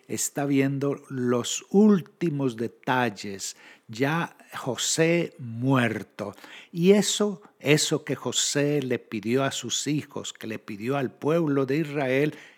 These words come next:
eso lo vamos a ver cumplido aquí,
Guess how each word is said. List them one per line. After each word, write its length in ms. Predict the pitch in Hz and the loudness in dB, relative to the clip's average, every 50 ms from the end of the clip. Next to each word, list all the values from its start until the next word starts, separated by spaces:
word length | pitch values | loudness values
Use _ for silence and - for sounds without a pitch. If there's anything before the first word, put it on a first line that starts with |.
| _ - | _ -14
eso 360 | - 113 104 - - - 156 | -12 -10 -8 -8 -6 -6 -4
lo 140 | 147 131 113 | -4 -2 -2
vamos 360 | 110 107 113 120 123 113 - | -2 -4 -4 -6 -6 -8 -8
a 60 | 110 101 | -8 -8
ver 220 | 104 104 - - _ _ _ _ _ | -8 -8 -10 -12 _ _ _ _ _
cumplido 1080 | - 202 220 220 208 190 - - - 151 131 123 120 113 113 120 120 143 156 175 170 - - - - - _ _ - | 0 2 4 4 4 2 0 -2 -4 -4 -2 -2 -2 -2 -2 0 2 4 4 2 2 -2 -8 -20 -20 -20 _ _ -12
aquí, 720 | - - 107 107 - - - 151 160 147 117 101 - | -10 -8 -8 -10 -10 -12 -8 -4 -2 -2 -4 -4 -8